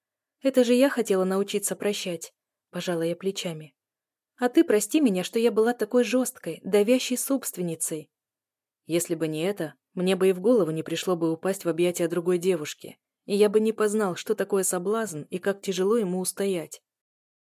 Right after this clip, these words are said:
"Мы не прошли этот урок. Я не научилась прощать. Ты не устоял против соблазна". До меня доходит печальное осознание прожитой жизни.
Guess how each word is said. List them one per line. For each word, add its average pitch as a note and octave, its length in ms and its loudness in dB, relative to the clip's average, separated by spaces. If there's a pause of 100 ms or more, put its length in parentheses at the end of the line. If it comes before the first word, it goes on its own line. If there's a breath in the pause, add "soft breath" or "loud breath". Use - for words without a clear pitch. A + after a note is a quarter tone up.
(100)
"Мы B3+ 140 6
не B3+ 120 8
прошли B3+ 400 2
этот F#3+ 340 -4
урок. G3+ 380 -2 (200)
Я A#3+ 180 4
не C4+ 100 10
научилась C#4 540 4
прощать. F3+ 560 -6 (240)
Ты D#4+ 120 4
не C4+ 120 6
устоял G3 420 2
против G3 360 -2
соблазна". E3 640 -2 (460)
До F3+ 180 -2
меня G3+ 200 0
доходит G3 400 -2
печальное G3 460 -4
осознание G#3+ 560 -4
прожитой F3+ 480 -4
жизни. D3+ 480 -10